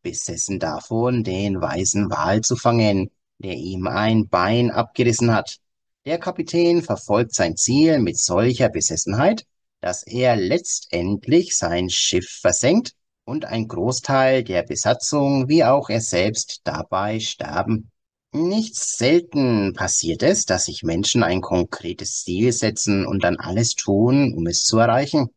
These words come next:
selbst wenn es sie unglücklich macht oder ins Elend treibt.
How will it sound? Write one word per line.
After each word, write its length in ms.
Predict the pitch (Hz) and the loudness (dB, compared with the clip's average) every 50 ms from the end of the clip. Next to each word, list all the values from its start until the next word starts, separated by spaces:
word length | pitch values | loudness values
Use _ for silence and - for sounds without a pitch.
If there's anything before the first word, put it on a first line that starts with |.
| _ _ _ _ _ | _ _ _ _ _
selbst 540 | - - - - 180 185 190 - - - - | -12 -6 -2 0 -2 -2 -2 -6 -10 -6 -4
wenn 180 | 113 139 156 | -2 0 0
es 160 | 175 175 - | 0 0 0
sie 120 | - 131 113 | -2 -2 -2
unglücklich 840 | - - 117 143 170 185 185 185 175 - 160 165 165 160 156 151 - | -2 0 0 2 2 2 2 2 2 2 2 2 2 2 -2 0 2
macht 300 | 143 151 185 - - - | 2 2 2 0 -4 -10
oder 260 | - - - - 92 | -10 -8 -6 -4 -4
ins 320 | 82 - 107 110 107 - - - | -2 0 2 2 0 0 -4 -6
Elend 640 | - 87 90 92 98 107 113 113 113 113 113 - - | -4 -2 0 2 4 4 4 6 4 4 2 0 -4
treibt. 480 | - - 107 101 95 92 - - - | -4 -2 0 0 0 0 -2 -10 -16